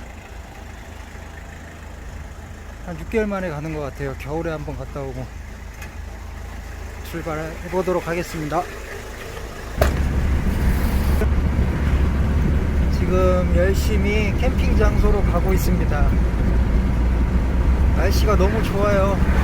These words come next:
더워서 걱정입니다, 지금. 한낮에 낮 기온이 삼십 도 가까이 올라가서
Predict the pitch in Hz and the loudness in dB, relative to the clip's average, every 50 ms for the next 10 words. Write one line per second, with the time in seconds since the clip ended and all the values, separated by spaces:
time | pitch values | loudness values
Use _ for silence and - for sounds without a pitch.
0 | - - - - - - - - - - - - - - - - - - - - | 4 4 4 4 4 2 4 4 4 4 4 4 2 4 4 4 4 4 4 4
1 | - 175 180 180 180 190 202 214 208 202 196 - - 190 - - 233 214 208 190 | 4 4 4 4 4 6 6 6 6 4 4 4 4 2 4 4 4 4 4 4
2 | - 185 - 170 156 - - - - - - - - 190 - - - - - - | 4 2 2 2 2 2 4 4 4 4 4 2 2 2 2 2 2 2 2 2
3 | - - - - - - - - - - - - - - - - 240 240 226 - | 2 2 4 4 4 4 4 4 4 4 4 4 4 4 4 6 6 4 4 4
4 | 214 202 196 190 175 170 156 - - - - - 147 214 208 202 185 180 175 - | 4 4 4 4 4 4 4 4 4 4 4 4 4 4 4 4 4 2 4 4
5 | - - 196 - - - - - - 202 220 220 208 202 185 180 - 185 180 - | 4 4 4 4 4 4 4 4 4 4 4 4 4 4 4 2 2 2 2 4
6 | 202 208 202 196 190 180 170 170 - - - 170 175 185 190 185 175 175 180 - | 4 4 4 4 4 4 2 2 2 2 2 2 4 4 4 4 4 4 4 4
7 | 190 190 165 160 | 4 4 4 2